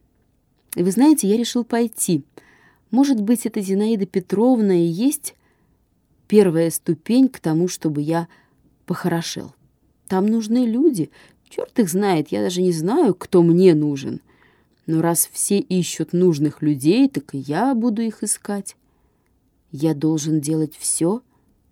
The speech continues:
как все. Часть шестая.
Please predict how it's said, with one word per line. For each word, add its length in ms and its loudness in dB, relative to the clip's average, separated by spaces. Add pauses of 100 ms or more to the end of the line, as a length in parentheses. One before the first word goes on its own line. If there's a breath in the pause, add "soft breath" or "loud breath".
(380)
как 220 -10
все. 340 -8 (2500)
Часть 360 0
шестая. 680 -6